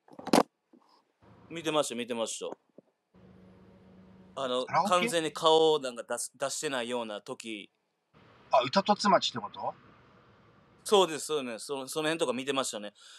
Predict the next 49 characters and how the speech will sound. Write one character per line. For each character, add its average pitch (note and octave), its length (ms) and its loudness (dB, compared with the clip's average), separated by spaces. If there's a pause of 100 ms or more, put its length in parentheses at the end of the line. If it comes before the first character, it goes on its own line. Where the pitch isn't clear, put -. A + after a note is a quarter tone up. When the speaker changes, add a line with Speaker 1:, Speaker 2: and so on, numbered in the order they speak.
(140)
Speaker 1:
あ C3+ 60 -10
の、 C#3+ 100 -4
イ C3+ 100 -6
ケ D3+ 160 6
ボ、 D3 160 8
イ C#3 100 -2
ケ D3+ 140 4
ボ D3 280 6
配 C3 200 0
信 G2 140 -18
で E2+ 80 -20
す - 20 -20
よ - 100 -20
ね。 - 40 -20 (840)
Speaker 2:
そ - 140 -4
れ B2 60 2
録 B2+ 180 0
画 A3+ 100 8
で A3+ 80 6
見 A3+ 100 6
た F#3+ 120 8
わ C3+ 120 8
け C#3 100 0
じ C#3 60 0
ゃ C3 60 2
な C#3 80 6
く - 60 -6
て？ G2 160 -12 (1500)
Speaker 1:
い G#3+ 40 4
や、 A3+ 120 8
じ F3+ 80 0
ゃ E3+ 40 0
な E3 100 -2
い E3 40 0
っ - 20 -4
す A#2 120 -14
ね。 G#2+ 140 -16
最 D#3 160 -6
初 D3+ 120 -8
か F3+ 80 -2
ら C#3+ 60 -2
見 C#3 80 -8
て C#3 60 -6
ま C3+ 100 -4
し B2 40 -12
た B2 60 -12
ね。 B2 60 -8
あ C#3 100 -2
の、 C#3+ 220 -4